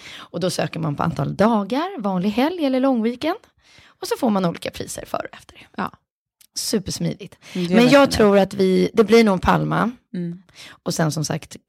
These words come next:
Speaker 1: stryk inte såna platser som New York. Det funkar
Speaker 3: Nej.
Speaker 1: faktiskt.
Speaker 2: Nej, ja, men jag måste säga också, eh,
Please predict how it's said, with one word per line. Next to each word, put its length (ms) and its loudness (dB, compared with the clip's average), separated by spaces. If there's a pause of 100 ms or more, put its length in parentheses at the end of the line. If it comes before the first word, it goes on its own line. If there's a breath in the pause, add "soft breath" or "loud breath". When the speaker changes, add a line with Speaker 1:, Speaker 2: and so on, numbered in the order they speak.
(420)
Speaker 1:
stryk 520 0
inte 220 -4
såna 220 -6
platser 360 -10
som 220 -14
New 100 -14
York. 360 -16
Det 80 -20
funkar 260 -2
Speaker 3:
Nej. 80 -2
Speaker 1:
faktiskt. 480 -12 (380)
Speaker 2:
Nej, 360 0 (100)
ja, 100 0
men 120 4
jag 100 2
måste 440 -4
säga 180 -2
också, 400 -4 (340)
eh, 340 -2